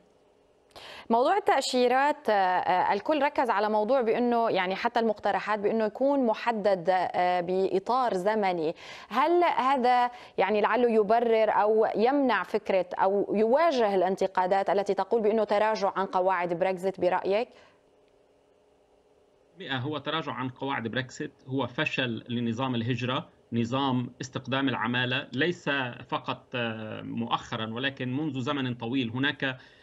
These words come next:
Speaker 2: آه، نقول أنه نظام هجرة مكسور في بريطانيا،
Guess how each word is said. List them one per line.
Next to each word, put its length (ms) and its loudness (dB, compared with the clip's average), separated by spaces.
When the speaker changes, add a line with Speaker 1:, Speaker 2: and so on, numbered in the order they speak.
Speaker 2:
آه، 360 -2
نقول 420 -4
أنه 540 -4
نظام 640 -2
هجرة 520 -2
مكسور 640 -2
في 160 -6
بريطانيا، 580 -4